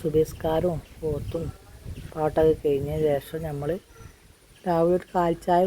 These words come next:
കുടിക്കുമല്ലോ, അപ്പോൾ അതിന് വേണ്ടിയിട്ടാണ്. അപ്പം ഇന്ന് കാൽ ചായ അല്ല, നമ്മളിപ്പോൾ രാവിലെ ചായ കുടിക്കലില്ല. അങ്ങനെ കുറച്ച് ഈത്തപ്പായും കുറച്ച്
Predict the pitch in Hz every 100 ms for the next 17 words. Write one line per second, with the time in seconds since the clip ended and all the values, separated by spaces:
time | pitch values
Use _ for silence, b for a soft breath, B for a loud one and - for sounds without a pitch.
0 | 190 151 - 143 135 - - - 143 -
1 | 156 147 156 175 151 139 135 139 135 156
2 | 139 143 147 160 151 139 135 - 160 147
3 | 135 156 165 135 143 - 160 165 - B
4 | B B B - 147 151 160 156 143 165
5 | 151 - 143 147 147 139 143 170 156 -
6 | 160 175 165 143 143 - 147 160 214 -
7 | - - - - - - 143 135 -